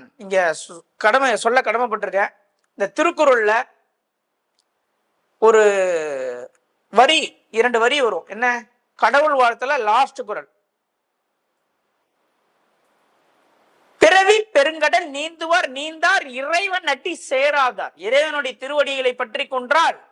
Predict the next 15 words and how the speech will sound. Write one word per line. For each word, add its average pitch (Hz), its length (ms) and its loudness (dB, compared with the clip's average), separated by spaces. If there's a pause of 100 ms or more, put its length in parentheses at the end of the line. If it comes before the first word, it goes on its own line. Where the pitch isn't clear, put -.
(360)
நாம் 247 220 -2
இந்த 233 120 -4 (100)
பிறவியில் 285 560 0 (360)
பயனடைந்து 254 540 -2
விடுவோம், 233 380 0 (380)
பிறவி 294 300 0 (220)
பலனை 269 320 2 (380)
அடைந்து 262 280 -2
விடுவோம், 226 420 0
பிறவி 285 260 0 (120)
கர்மாவை 262 420 0
கடந்து 240 300 -6
விடுவோம்லாம் 233 500 -4
சொல்லுவாங்க. 226 360 -2 (680)
ஆனால் 190 180 0